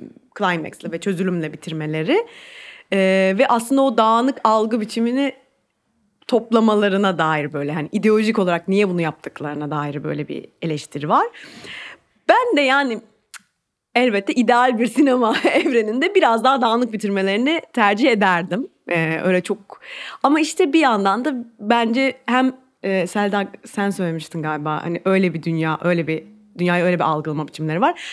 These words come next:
Hem de galiba işte o tutunma, e, ve tutma, e, biri düşerken onu tutma,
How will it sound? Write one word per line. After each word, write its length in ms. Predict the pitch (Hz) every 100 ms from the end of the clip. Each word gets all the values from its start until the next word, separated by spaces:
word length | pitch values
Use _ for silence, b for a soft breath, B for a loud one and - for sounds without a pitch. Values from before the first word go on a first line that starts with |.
| B
Hem 240 | - 339 277
de 40 |
galiba 340 | 254 285 226 277
işte 200 | - 269
o 180 | 262
tutunma, 800 | - 233 247 247 254 262 247 233 _ b b b -
e, 340 | 180 175 175
ve 140 | 170 170
tutma, 480 | 226 226 226 185 - _ - - - - _ - -
e, 200 | 180 165
biri 180 | 202 196
düşerken 380 | 202 233 226 202
onu 200 | 202 202
tutma, 440 | 180 - 190 -